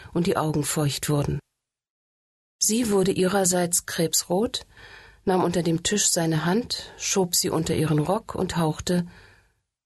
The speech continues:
"Du wirst es nie bereuen." Er bereute es schon nach siebzehn Monaten.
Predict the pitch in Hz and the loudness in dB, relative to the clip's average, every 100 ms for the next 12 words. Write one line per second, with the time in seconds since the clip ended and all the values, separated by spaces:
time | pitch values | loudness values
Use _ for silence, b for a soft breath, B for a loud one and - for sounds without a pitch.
0 | - 190 170 143 - 127 139 139 160 165 | -6 0 2 2 0 0 0 -2 -2 0
1 | 233 180 147 - _ _ _ _ _ _ | 0 0 -2 -8 _ _ _ _ _ _
2 | _ _ _ _ _ _ _ _ _ _ | _ _ _ _ _ _ _ _ _ _
3 | _ 190 196 190 190 190 170 - 196 180 | _ -2 2 2 2 2 0 2 2 2
4 | 170 185 175 - 170 165 156 135 - - | 2 0 -2 -2 0 2 2 0 -4 -10